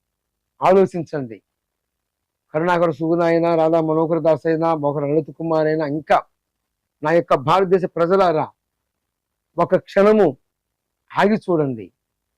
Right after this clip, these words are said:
ప్రశ్నించుకోనండి. ఇంత మహా సృష్టి కలగటానికి, సృష్టింపబడటానికి కారకులు ఎవరో ఒక్కసారి గుర్తించి, మరి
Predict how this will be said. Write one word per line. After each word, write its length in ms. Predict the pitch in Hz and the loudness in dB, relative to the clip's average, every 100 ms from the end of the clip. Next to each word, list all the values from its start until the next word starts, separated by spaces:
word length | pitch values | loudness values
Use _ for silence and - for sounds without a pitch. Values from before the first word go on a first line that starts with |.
| _ _ _ _ _ - | _ _ _ _ _ -2
ప్రశ్నించుకోనండి. 920 | 185 247 208 202 202 180 160 135 98 _ _ _ _ _ _ _ _ _ _ _ | 0 2 0 -2 0 0 0 -4 -10 _ _ _ _ _ _ _ _ _ _ _
ఇంత 200 | 226 226 | -2 2
మహా 400 | 190 165 190 240 | 2 2 2 2
సృష్టి 680 | 233 214 180 _ 175 180 247 _ _ _ _ _ _ _ - | 2 -4 -10 _ -4 -4 -6 _ _ _ _ _ _ _ -2
కలగటానికి, 960 | 180 220 214 208 196 147 160 160 196 - _ _ _ | 2 2 2 0 0 -4 -6 -6 -8 -16 _ _ _
సృష్టింపబడటానికి 1400 | _ - 190 - 247 214 175 190 - 185 170 - 147 147 147 _ _ _ _ _ | _ -10 -10 -4 -2 0 0 0 0 0 0 -4 -4 -4 -8 _ _ _ _ _
కారకులు 520 | - 185 233 208 226 185 | 0 4 4 2 4 4
ఎవరో 440 | 175 196 202 139 - _ _ _ _ _ _ _ - | 6 6 6 4 -6 _ _ _ _ _ _ _ -20
ఒక్కసారి 920 | - _ 175 - 190 202 165 165 185 _ _ _ _ _ _ 113 | -20 _ -6 -2 0 2 2 0 -6 _ _ _ _ _ _ -8
గుర్తించి, 720 | 160 - 196 - 147 113 110 _ _ _ _ _ _ _ | -6 0 -2 -2 -10 -12 -14 _ _ _ _ _ _ _
మరి 280 | 147 139 | -2 0